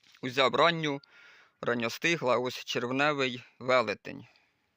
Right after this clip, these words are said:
Посадимо її, пачка на десять грам. Планую висаджувати ран-, е, ранньою весною на відкритий ґрунт.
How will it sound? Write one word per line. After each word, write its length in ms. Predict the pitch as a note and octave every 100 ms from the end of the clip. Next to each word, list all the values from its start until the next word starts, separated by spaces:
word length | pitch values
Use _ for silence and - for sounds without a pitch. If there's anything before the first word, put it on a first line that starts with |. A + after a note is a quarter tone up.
| _ _ _ _ _ _ _ _ _ _ _ _ _ _ _ _ _ _ _ _ _ _ _ _ _ _ _ _ _
Посадимо 560 | A#2+ - C3 A#2+ A#2+ A2+
її, 520 | B2 B2+ D3+ G3 G3 C3 - A#2+ D3 A#2 -
пачка 400 | A2+ - - A2
на 200 | A2+ G#2+
десять 440 | A2+ A#2 - A2
грам. 380 | B2+ D#3 F#3 F#3
Планую 480 | - A#2 C#3 C3 A#2
висаджувати 720 | A2 C3 C3 A#2+ A2+ - A#2
ран-, 380 | A#2+ A#2+ A2+ -
е, 300 | A2 A2 A2
ранньою 420 | B2+ B2 A#2 G#2
весною 480 | G#2 G2+ D3+ F3+ C#3
на 280 | A#2+ C3+ D3+
відкритий 640 | A#2+ - - C3+ - A#2+
ґрунт. 480 | A#2 A2+ G2 - -